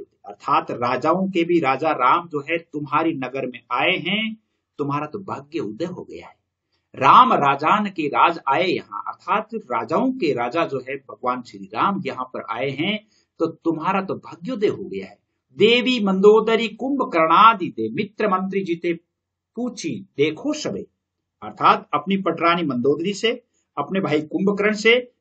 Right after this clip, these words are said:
जितने भी तुम्हारे हितैषी मित्र मंत्री है उनसे पूछो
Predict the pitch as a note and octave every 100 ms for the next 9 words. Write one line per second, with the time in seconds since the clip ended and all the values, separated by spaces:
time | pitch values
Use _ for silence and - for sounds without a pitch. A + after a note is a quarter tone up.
0 | - E3 F3 C4+ B3+ - G3 F#3+ D3+ C#3+
1 | G3 G#3+ - G3+ D#3+ F#3 - - D#3 D#3+
2 | F3+ B3+ G3 A#2+ - _ - F3+ F#3+ G3
3 | F#3+ E3+ - D#3+ C#3